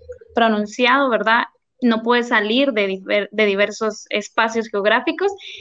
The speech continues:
y entonces no puedes acceder a los métodos anticonceptivos porque, pues, en tu comunidad, si te ven entrando y recibiendo una atención o una charla, pues ya es como señalizar a la mujer por ciertas cosas que realiza. Creo que otras situaciones,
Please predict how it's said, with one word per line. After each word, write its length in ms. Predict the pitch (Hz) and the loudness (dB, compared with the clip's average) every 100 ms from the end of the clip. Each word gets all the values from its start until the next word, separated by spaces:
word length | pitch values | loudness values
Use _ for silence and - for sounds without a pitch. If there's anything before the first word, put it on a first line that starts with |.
| - | -6
y 80 | - | 0
entonces 360 | 233 233 240 262 | 2 2 4 4
no 200 | 233 233 | 4 4
puedes 300 | 220 233 269 | 6 6 4
acceder 440 | 214 - 196 208 | -2 -2 2 4
a 60 | 214 | 4
los 140 | 190 | 0
métodos 420 | 190 185 190 190 | -2 -4 -2 -2
anticonceptivos 760 | 196 185 185 190 185 - 214 233 | -4 -10 -14 -12 -12 -4 -4 -2
porque, 420 | - 226 190 - - - _ | -4 -2 -4 -4 -16 -20 _
pues, 180 | 247 247 | 2 4
en 100 | 233 | 4
tu 100 | 226 | 2
comunidad, 460 | 208 202 202 220 | 2 2 2 2
si 120 | 220 214 | 0 0
te 100 | 190 | 4
ven 240 | 220 226 | 4 4
entrando 640 | 202 196 214 226 220 202 | 2 2 4 4 4 4
y 120 | 196 190 | 4 4
recibiendo 560 | 190 190 196 226 226 | 0 -2 0 2 2
una 220 | 208 208 202 | 0 0 -2
atención 580 | 196 190 - 214 214 | -4 -6 0 2 2
o 40 | 190 | 2
una 220 | 196 196 | 0 0
charla, 360 | - 220 254 294 - - _ | 0 0 0 -2 -6 -18 _
pues 180 | 214 202 | 2 4
ya 300 | 208 202 208 | 4 4 4
es 220 | 202 202 | 2 0
como 400 | - 196 180 - - | -6 -6 -6 -8 -10
señalizar 720 | - 208 202 190 190 202 202 | -2 0 0 -2 -2 2 2
a 60 | 214 | 4
la 100 | 196 | 2
mujer 380 | 190 185 208 208 | 0 0 0 2
por 200 | 190 185 202 - | -2 -6 -10 -6
ciertas 420 | - 208 208 202 | 0 2 0 -2
cosas 280 | 202 190 190 | -2 -2 -4
que 100 | 196 | -4
realiza. 400 | 185 185 190 190 - _ - - - | -2 -2 -2 -4 -16 _ -18 -18 -6
Creo 180 | - 311 | 2 4
que 80 | 330 | 4
otras 480 | 339 339 339 330 - | 4 4 4 0 0
situaciones, 1120 | 269 262 196 196 214 233 247 269 277 277 - | 2 4 2 2 2 4 6 6 4 2 -8